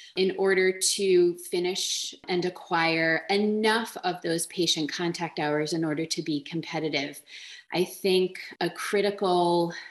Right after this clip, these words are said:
mistake is applying to P A school before a student is ready, or when they're just meeting those minimum required hours that are posted on a school's website. My recommendation is always look at those minimum number of required hours and try to double it.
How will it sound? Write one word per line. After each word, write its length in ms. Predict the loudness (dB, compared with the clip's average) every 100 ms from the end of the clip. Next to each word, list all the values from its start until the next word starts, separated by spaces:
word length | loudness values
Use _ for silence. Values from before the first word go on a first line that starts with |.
| 0
mistake 720 | 2 2 2 2 2 0 -2
is 140 | -2 -2
applying 460 | -2 -2 0 0
to 140 | 0 -2
P 320 | 0 2 2
A 20 |
school 380 | 2 0 2 2
before 840 | 0 -6 -4 0 2 4 2 0 -4 -16 -20 -8
a 60 | -4
student 400 | 0 4 4 2
is 180 | 0 0
ready, 640 | 0 4 4 4 0 -4 -14 -20 -2
or 80 | 2
when 180 | 4 4
they're 140 | 2
just 480 | 0 2 2 2 0
meeting 340 | 0 2 2 2
those 240 | 0 0
minimum 800 | -2 0 2 4 6 6 6 4
required 560 | -2 -4 -4 -2 -2 0
hours 460 | 0 0 -2 -4
that 160 | -4 -4
are 80 | -4
posted 460 | 0 0 0 0
on 160 | 2 2
a 60 |
school's 500 | 0 0 2 2 0 0
website. 720 | -2 0 2 4 4 2 -4 -8 -18 -16 -2
My 140 | 2 4
recommendation 800 | 2 2 2 4 4 4 2 2
is 160 | 2
always 380 | 2 2 0 0
look 240 | 0 0 0
at 120 | 0
those 260 | 2 2
minimum 420 | 0 0 0 0 0
number 340 | 0 0 0
of 140 | 0 -2
required 480 | -4 0 2 2 2
hours 420 | 4 4 2 2
and 160 | -2
try 200 | -2 -2
to 160 | -2 -2
double 340 | 2 2 4 4
it. 140 | 2